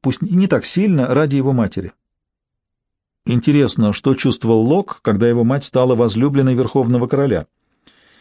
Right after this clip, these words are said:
Я разрываюсь между симпатией к нему и желанием превратить его жизнь в сплошное страдание. «Мы стали наперстницами», рассказывает Ариана.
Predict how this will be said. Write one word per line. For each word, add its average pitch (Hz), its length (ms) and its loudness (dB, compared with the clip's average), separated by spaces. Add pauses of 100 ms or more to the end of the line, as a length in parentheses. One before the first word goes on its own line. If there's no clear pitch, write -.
(480)
Я 143 320 2
разрываюсь 156 580 2
между 123 300 0
симпатией 196 640 0
к - 80 -8
нему 185 300 2
и 147 160 0
желанием 147 580 2
превратить 135 480 0
его 127 160 4
жизнь 147 400 0
в - 60 -10
сплошное 135 440 0
страдание. 117 560 -2 (1500)
«Мы 165 200 2
стали 147 340 0
наперстницами», 135 920 -4 (320)
рассказывает 87 680 -2
Ариана. 90 440 -4